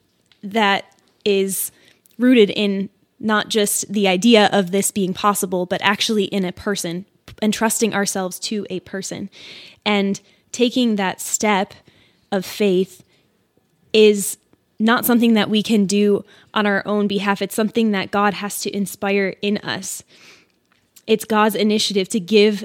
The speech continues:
that faith to us. And we see that present in so many of the other healings that Jesus performs, that it's because of people's faith in coming to him.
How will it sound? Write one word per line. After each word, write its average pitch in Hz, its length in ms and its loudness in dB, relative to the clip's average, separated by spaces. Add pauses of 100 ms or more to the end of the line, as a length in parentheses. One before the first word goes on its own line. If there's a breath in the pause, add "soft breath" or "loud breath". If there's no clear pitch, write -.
that 185 260 -4
faith 185 380 -4
to 208 200 0
us. 170 140 -2
And 208 80 0
we 202 100 4
see 240 240 0
that 208 260 0 (400 loud breath)
present 226 280 0
in 214 140 0
so 214 300 0
many 214 280 4
of 202 120 2
the 190 100 0
other 202 180 2
healings 208 440 2
that - 180 -4
Jesus 190 500 -4 (260 loud breath)
performs, 208 680 -2 (340 soft breath)
that 196 340 0 (280 soft breath)
it's 202 160 -4
because 220 320 -2
of 220 100 -6
people's 208 340 -4
faith 214 380 0
in 196 160 0
coming 202 300 0
to 196 100 -6
him. 180 320 -6